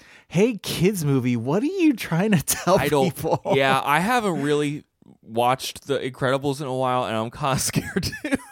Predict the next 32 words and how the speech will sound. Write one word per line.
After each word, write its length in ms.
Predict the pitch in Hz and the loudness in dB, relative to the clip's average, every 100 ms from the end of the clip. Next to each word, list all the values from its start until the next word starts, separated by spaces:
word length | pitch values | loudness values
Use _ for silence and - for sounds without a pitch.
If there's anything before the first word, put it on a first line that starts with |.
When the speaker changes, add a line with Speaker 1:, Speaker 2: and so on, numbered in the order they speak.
| 960 1077 1077 960 _ | -20 -20 -20 -20 _
Speaker 1:
It's, 200 | 214 - 190 | 0 2 2
it 140 | 220 | 4
actually, 460 | 226 220 - 202 175 | 4 4 4 4 6
it 140 | 180 | 4
is, 160 | 165 135 | 4 2
it 260 | 139 175 160 | 0 2 4
is 180 | 151 | 2
better 800 | 117 135 135 135 127 120 117 113 - | 0 0 2 4 4 2 2 -2 -6
now 500 | 120 110 107 110 110 | -4 -2 2 2 2
than 160 | 110 107 | 0 -2
I 100 | 107 | -4
think 220 | 120 104 | -4 -4
it, 160 | 113 - - | -6 -6 -14
than 280 | 143 117 | -8 -6
I 260 | 104 104 101 | -6 -4 -6
remember 480 | 101 107 107 104 104 | -6 -4 -4 -4 -6
it 80 | 95 | -8
being, 180 | 113 104 | -8 -2
like, 120 | 135 | -2
Speaker 2:
Okay. 160 | 110 107 | 0 -2
Speaker 1:
when 80 | 104 | -4
I 100 | 101 | -10
originally 440 | 104 101 101 98 | -10 -12 -14 -14
saw 280 | 113 - 82 | -12 -12 -12
it. 60 | 123 | -8
But, 240 | 143 135 156 - - _ | -6 -6 -10 -18 -20 _
but 240 | - 143 135 | -2 0 0
yeah, 280 | 135 147 | 2 2
it, 260 | 131 143 120 | 2 0 -4
it 140 | - 131 | -6 -4
gets 320 | 139 131 - | 0 0 0
into, 480 | 135 120 123 117 | -4 -4 -4 -2